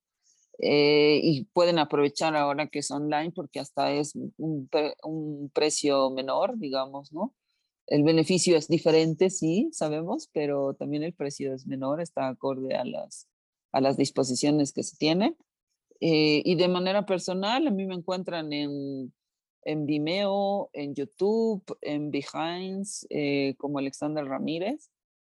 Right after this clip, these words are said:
Igual lo mismo en Facebook y, e Instagram es alexandra ramirez punto art. Y mi página paralela que es Amigos del Muro, también en Facebook y,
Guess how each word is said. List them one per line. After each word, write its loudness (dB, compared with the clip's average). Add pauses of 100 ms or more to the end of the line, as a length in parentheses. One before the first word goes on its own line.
(160)
Igual 2
lo 0
mismo -2
en -6
Facebook -2 (160)
y, -4
e -4
Instagram -4
es -10
alexandra -2
ramirez -2
punto -4
art. -4 (960)
Y 2
mi 0
página -2
paralela 0
que -12
es -14
Amigos -4
del -2
Muro, 0 (100)
también -4
en -6
Facebook -6 (140)
y, -8